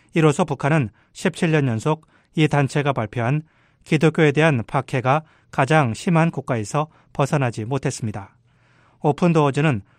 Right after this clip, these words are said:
북한의 기독교 박해 주체는 국가라고 밝혔습니다. 김씨 일가 삼 대를 위해 국가의 모든 것이 김씨 일가를 우상화하는 데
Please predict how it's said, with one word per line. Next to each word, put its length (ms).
북한의 560
기독교 480
박해 320
주체는 500
국가라고 640
밝혔습니다. 640
김씨 320
일가 340
삼 240
대를 240
위해 240
국가의 400
모든 320
것이 380
김씨 360
일가를 340
우상화하는 580
데 180